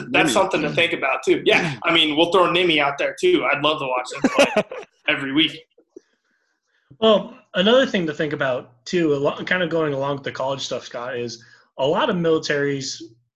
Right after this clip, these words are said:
Speaker 4: like, if you're serving some, like, a specific role, they send you to a college to get education. So,
Speaker 2: Mm-hmm.
Speaker 4: like, if you, if you sign up for the military now and you're gonna be a,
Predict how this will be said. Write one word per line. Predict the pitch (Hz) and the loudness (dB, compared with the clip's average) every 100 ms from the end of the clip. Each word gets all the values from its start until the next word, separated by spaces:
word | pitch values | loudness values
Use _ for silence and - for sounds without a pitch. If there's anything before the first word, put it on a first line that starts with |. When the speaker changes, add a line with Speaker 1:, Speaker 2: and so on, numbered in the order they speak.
| _ _ | _ _
Speaker 4:
like, | - 139 143 | -4 -4 -4
if | - | -4
you're | 170 | -4
serving | 151 165 165 160 | 0 0 0 -2
some, | 139 156 - | -4 -6 -4
like, | 143 127 | -6 -4
a | 123 | -6
specific | - 143 - 147 120 | -6 -6 -4 -6 -8
role, | 123 156 131 120 - - _ | -4 -2 -2 -4 -10 -20 _
they | 143 | -4
send | 139 175 147 | 0 0 -2
you | 139 | -6
to | - 185 | -4 -2
a | 139 | -2
college | - 135 117 110 - | -4 -6 -6 -10 -12
to | 127 117 | -10 -10
get | 110 139 | -10 -8
education. | 113 107 110 120 110 - 226 _ _ _ _ _ _ 113 | -8 -10 -10 -10 -10 -14 -20 _ _ _ _ _ _ -8
So, | 135 | -4
Speaker 2:
Mm-hmm. | |
Speaker 4:
like, | 127 127 | -2 -2
if | 135 113 | -6 -4
you, | 170 165 147 156 | 2 2 2 -2
if | 139 - | -8 -8
you | 180 170 | -6 -4
sign | - 160 151 | -2 -2 -2
up | 147 | -4
for | 143 135 139 - | -6 -6 -8 -10
the | 131 | -6
military | 135 131 139 127 127 120 - _ - | -4 -4 -4 -2 -4 -6 -10 _ -8
now | 131 139 120 120 120 - - _ - | -2 -2 -2 -6 -10 -18 -20 _ -10
and | 117 | -6
you're | 123 139 | -4 -6
gonna | 139 123 | -6 -8
be | 135 131 | -4 -2
a, | 123 117 113 110 110 | 0 0 -2 -4 -6